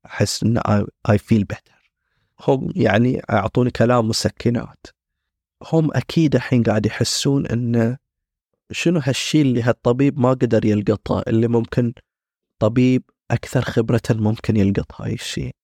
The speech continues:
وهل زملائي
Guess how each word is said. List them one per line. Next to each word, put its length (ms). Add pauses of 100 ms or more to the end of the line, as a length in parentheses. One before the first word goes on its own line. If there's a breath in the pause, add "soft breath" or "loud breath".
وهل 840 (420)
زملائي 960